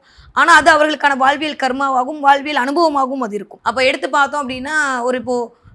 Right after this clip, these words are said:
சுக்கிர திசையில யாருக்கு என்ன இது அப்படின்னா ச-, சுக்கிர திசையில இருக்கக்கூடிய, ஆஹ், சூரிய புத்தி, சந்திர புத்தி அதெல்லாம் ஓகே.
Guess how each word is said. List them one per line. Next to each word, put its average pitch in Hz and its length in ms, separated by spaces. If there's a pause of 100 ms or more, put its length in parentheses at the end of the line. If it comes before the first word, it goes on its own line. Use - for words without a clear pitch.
(140)
சுக்கிர 277 320
திசையில 294 300
யாருக்கு 269 420
என்ன 277 320
இது 254 180
அப்படின்னா 254 280
ச-, 240 160
சுக்கிர 285 240
திசையில 269 220
இருக்கக்கூடிய, 240 420 (640)
ஆஹ், 240 400
சூரிய 269 320
புத்தி, 220 280
சந்திர 254 280
புத்தி 254 180
அதெல்லாம் 262 340
ஓகே. 254 240